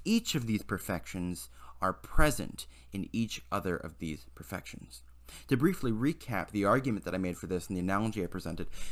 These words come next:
uh, in a mathematical set. So if you just take, uh, the set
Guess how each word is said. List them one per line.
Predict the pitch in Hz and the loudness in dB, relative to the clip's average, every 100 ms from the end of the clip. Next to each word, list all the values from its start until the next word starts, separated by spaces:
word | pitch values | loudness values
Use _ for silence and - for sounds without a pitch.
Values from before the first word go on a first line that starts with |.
| - - | -2 -2
uh, | 104 95 - - - - - - | 0 0 -2 -12 -14 -14 -16 -4
in | 139 123 123 120 - - - - - - - - | 2 4 4 0 -6 -18 -20 -20 -18 -16 -8 0
a | 113 | 2
mathematical | 110 143 165 123 107 104 - | 4 2 2 2 2 0 -4
set. | 87 - - - - - - | -6 -4 -6 -8 -8 -4 -2
So | 110 | -2
if | |
you | 110 | -2
just | 131 - | -2 0
take, | 135 - - - - | 0 -2 -10 -12 -4
uh, | 98 | -2
the | 92 101 | 0 -2
set | - - 147 - - | -2 0 0 -2 -8